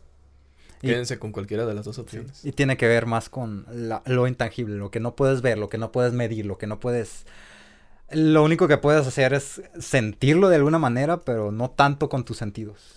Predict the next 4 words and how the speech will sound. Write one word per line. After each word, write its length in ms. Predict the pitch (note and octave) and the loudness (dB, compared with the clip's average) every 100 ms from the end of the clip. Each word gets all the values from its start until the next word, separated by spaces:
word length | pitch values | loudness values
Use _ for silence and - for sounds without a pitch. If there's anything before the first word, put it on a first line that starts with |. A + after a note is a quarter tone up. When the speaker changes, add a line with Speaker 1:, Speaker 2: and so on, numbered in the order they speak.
| A2 | -20
Speaker 2:
Ok. 140 | G#2+ G#2+ D#3 _ _ A#2 | -18 -16 -16 _ _ -10
Speaker 1:
¿Va? 140 | D3+ _ _ - | -10 _ _ -18
Speaker 2:
Ajá. 180 | A#2+ C#3+ - - - - - - - _ _ _ _ _ _ - | -14 -14 -18 -20 -20 -20 -20 -20 -20 _ _ _ _ _ _ -4
Speaker 1:
Etimológicamente, 1300 | D#3 C#3 B2+ B2+ - A#2+ B2 A2+ A2+ A#2 A2+ C3 C3 | 0 2 4 2 0 -4 0 2 0 -2 -6 -8 -8